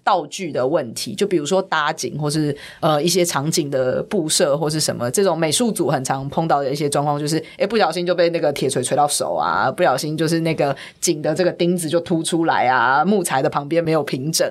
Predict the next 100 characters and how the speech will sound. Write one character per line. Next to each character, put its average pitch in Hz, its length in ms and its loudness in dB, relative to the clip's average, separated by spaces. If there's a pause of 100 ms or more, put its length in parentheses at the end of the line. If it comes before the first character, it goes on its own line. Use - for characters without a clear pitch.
啊， 80 180 -4 (280)
多 233 160 2
多 240 120 4
少 233 140 2
少 165 140 6
各 208 180 2
种 156 180 -2
奇 147 160 -2
怪 170 160 2
的 143 80 -4
小 117 220 -2
事 160 180 -2
情， 123 220 -2 (180)
然 151 100 2
后 151 60 2
让 175 180 2
他 160 140 0
们 139 320 -4 (200)
有 151 160 0
进 180 200 0
入 180 100 0
这 180 80 2
种 143 80 0
受 147 240 -2
伤 143 180 0
的 135 100 -2
风 135 280 -4
险 113 240 -4
里 117 160 -8
面。 120 220 -4 (220)
有 180 120 4
的 196 80 4
时 220 80 2
候 262 80 6
我 233 40 -2
们 180 120 -4
可 160 120 -2
能 151 120 -2
经 190 200 2
过 196 140 4
也 151 60 0
会 165 80 2
发 160 160 2
现， 185 160 0
诶， 214 60 2
有 160 160 2
一 - 20 -2
些 175 240 2 (100)
路 208 160 2
边 175 160 2
会 180 100 4
封 160 340 -4
路， 151 180 0
有 - 100 -8
没 113 120 -10
有？ - 100 -8
就 143 140 -6
是 156 80 0
说， 151 160 2
诶， 160 100 4
这 180 80 2
边 180 140 0
有 143 100 -2
剧 180 160 -2
组 143 160 -8
在 151 120 2
拍 - 260 -4
摄， - 280 -2 (240)
那 220 120 2
这 254 100 2
个 233 100 4
通 190 180 0
常 170 180 0
是 175 160 0
跟 165 260 -2 (240)
比 156 80 -4
如 147 40 -2
说 185 140 2
县 180 220 -2
市 165 160 -4
政 185 180 0
府 147 120 -12
的 143 100 -2
协 143 220 0
拍 147 200 2
中 147 240 -2
心 147 240 -2
去 151 360 -2
要 156 180 0
求 147 220 -4
说， 165 160 2
诶， 170 100 6
我 156 100 2
要 156 100 6
封 160 280 -4
路， 170 140 0
我 139 80 -4
要 139 100 2
拍 135 260 -2
戏。 - 280 -4